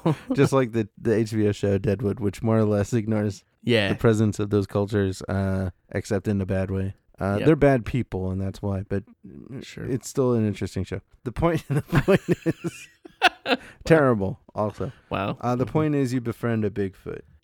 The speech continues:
Speaker 1: Oh, very nice. Not a chupacabra, huh?
Speaker 2: No, that's Mexico. This is South Dakota.
Speaker 1: Sure, sure, sure.
Speaker 2: They
Speaker 1: Gotcha,
Speaker 2: got, they got
Speaker 1: gotcha.
Speaker 2: mangy dogs, but no chupa chupas.
Speaker 1: <laughs>
Speaker 2: All
Speaker 1: Remember
Speaker 2: right,
Speaker 1: the guy,
Speaker 2: strong
Speaker 1: that show where
Speaker 2: predictions.
Speaker 1: the guy did the chupacabra call?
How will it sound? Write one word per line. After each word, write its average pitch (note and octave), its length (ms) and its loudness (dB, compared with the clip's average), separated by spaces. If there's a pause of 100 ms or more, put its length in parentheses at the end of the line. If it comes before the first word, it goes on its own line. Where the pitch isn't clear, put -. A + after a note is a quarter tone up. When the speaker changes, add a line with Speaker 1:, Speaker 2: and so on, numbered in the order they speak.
(160)
Speaker 1:
Oh, G#2+ 800 0
very G#2 680 -2
nice. F#2+ 800 -6 (460)
Not G#2+ 160 -2
a A#2+ 40 -4
chupacabra, B2+ 600 0
huh? B2 280 0 (260)
Speaker 2:
No, C#3+ 260 4
that's B2 240 0
Mexico. A#2 500 -2
This A2+ 180 -4
is - 20 -18
South A#2+ 340 -4
Dakota. G2 540 -4 (220)
Speaker 1:
Sure, - 200 -6
sure, A2 160 -12
sure. A2 200 -12 (140)
Speaker 2:
They A2 180 0
Speaker 1:
Gotcha, A2 180 2
Speaker 2:
got, D#2+ 40 -4
they A2 80 -2
got A2 100 0
Speaker 1:
gotcha. G#2+ 100 0
Speaker 2:
mangy A2+ 280 2
dogs, G#2+ 320 2
but G2 100 0
no G#2 140 2
chupa G#2+ 340 -4
chupas. - 460 -4 (640)
Speaker 1:
<laughs> B3 60 2 (560)
Speaker 2:
All - 1120 -2
Speaker 1:
Remember A3 100 8
Speaker 2:
right, - 20 8
Speaker 1:
the G#3+ 60 2
guy, D3 160 2
Speaker 2:
strong D#3 180 4
Speaker 1:
that - 100 4
show E3+ 300 6
where C#3+ 140 4
Speaker 2:
predictions. - 20 4
Speaker 1:
the C3+ 80 4
guy B2+ 240 4
did C3+ 180 0
the B2+ 100 4
chupacabra C3+ 720 0
call? C#3+ 400 0